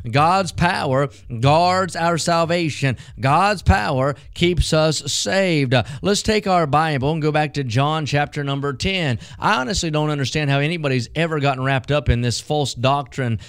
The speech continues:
It's so, it's so, so strange to me if you understand God and who He is.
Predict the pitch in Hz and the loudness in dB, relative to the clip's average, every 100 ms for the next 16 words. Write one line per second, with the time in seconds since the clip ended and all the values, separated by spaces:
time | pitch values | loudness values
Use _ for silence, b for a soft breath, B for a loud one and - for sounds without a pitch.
0 | B 151 - 208 190 175 151 - 220 165 | B -4 -2 0 0 0 0 -2 -2 -6
1 | 139 139 - 202 165 - - 156 185 196 | -8 -6 -4 -2 -2 -2 -4 -4 -2 0
2 | 151 120 135 135 123 139 160 156 139 113 | -2 -2 -2 -2 -2 -2 -2 0 0 0
3 | 156 139 123 139 160 131 123 160 143 117 | -2 -2 2 2 2 0 0 0 0 0
4 | 165 131 | 0 0